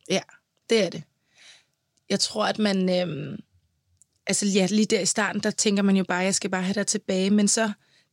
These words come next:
der, det er jo et, et, et, øh,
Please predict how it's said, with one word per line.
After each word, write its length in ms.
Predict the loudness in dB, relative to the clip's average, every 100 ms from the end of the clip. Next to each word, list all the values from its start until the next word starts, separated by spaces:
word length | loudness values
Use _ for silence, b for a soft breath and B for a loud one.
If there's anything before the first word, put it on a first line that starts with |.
| -2
der, 100 | -2
det 160 | -2 2
er 60 |
jo 120 | 4 2
et, 100 | -2 _ -6
et, 240 | -6 -6 -20 _ _
et, 220 | -6 -4
øh, 540 | -4 -2 -2 -4 -10